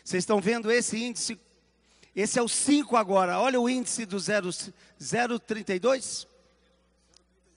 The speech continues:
Zero trinta e dois. É onde vocês estão vendo a miséria agora. Agora vamos ver o cinco C.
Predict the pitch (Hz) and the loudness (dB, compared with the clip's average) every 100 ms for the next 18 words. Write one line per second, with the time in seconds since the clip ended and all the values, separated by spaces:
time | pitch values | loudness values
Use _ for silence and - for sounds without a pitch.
0 | _ _ - 131 220 240 202 208 202 190 | _ _ -16 -2 2 2 0 -4 -2 -2
1 | 156 135 110 - - - - - _ _ | 0 -4 -4 -10 -10 -10 -14 -20 _ _
2 | _ _ - 175 190 220 202 180 185 - | _ _ -8 -2 0 0 -2 -2 -2 -2
3 | 180 175 - _ _ - 160 - 170 170 | -2 -2 -8 _ _ -12 -8 -2 -2 -2
4 | 135 170 180 170 165 165 165 170 - 160 | -2 -2 0 0 0 -2 -4 -6 -4 -2
5 | 165 156 147 131 135 127 113 113 _ _ | -2 -4 -8 -8 -8 -8 -12 -16 _ _
6 | - 190 196 247 220 285 302 226 247 208 | -10 -4 0 2 4 4 4 2 2 0
7 | - 269 - 208 - 269 262 | -2 -2 -2 -4 0 2 2